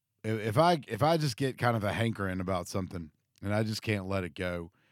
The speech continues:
um, every now and then I have to sit and just kinda do my own thing. And, uh, and that's what I'm doing next, uh, <laughs> next week on this episode.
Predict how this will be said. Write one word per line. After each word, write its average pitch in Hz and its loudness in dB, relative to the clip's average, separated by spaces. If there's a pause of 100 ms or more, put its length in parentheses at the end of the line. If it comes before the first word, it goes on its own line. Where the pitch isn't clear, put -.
(500)
um, 82 -12 (1300)
every 107 0
now 107 2
and 98 0
then 95 -2
I 95 0
have 98 -2
to 92 -12
sit - -6
and 95 -6
just 90 -10
kinda 98 -4
do 107 2
my 123 2
own 170 6
thing. 113 -2 (800)
And, 104 0
uh, 104 0
and 104 0
that's 131 2
what 120 0
I'm 113 2
doing 107 2
next, 104 -4 (120)
uh, 90 -2 (200)
<laughs> 107 -6
next 85 -10
week 90 -8
on 117 0
this 117 0
episode. 90 -6